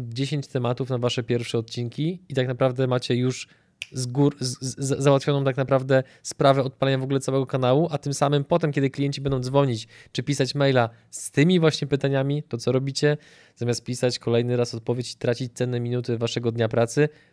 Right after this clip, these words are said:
wysyłacie po prostu linka. I to z automatu powoduje, że możecie w, w ciągu dnia skontaktować się z większą liczbą klientów, a tym samym, bo wiadomo, że wszystko ma kształt praktycznie lejka,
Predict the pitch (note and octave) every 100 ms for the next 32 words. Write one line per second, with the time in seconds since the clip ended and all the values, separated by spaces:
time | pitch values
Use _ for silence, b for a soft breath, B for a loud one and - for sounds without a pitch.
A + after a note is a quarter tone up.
0 | b A#2 A2 B2 A#2+ A#2+ - A#2 - A2+
1 | A#2 A2 - F2 _ A2+ C3+ C3+ C3+ C3+
2 | C#3 C3+ C3+ C#3 C3+ C3 C3 C3+ - C3
3 | - B2+ C3 - C3+ C3 B2+ C3 B2+ B
4 | B - - C3+ B2+ C#3 C3 - A#2+ B2+
5 | C3+ D3+ D3+ D#3+ D3+ D#3+ D#3 D#3 F3 E3+
6 | B B B2+ A#2 C3+ - C#3 D3 D#3 -
7 | _ _ _ _ - - C3+ B2 B2+ B2+
8 | A#2 - - A#2+ A2+ - A2+ A#2 A2+ A#2+
9 | - A2+ A#2 B2+ D3+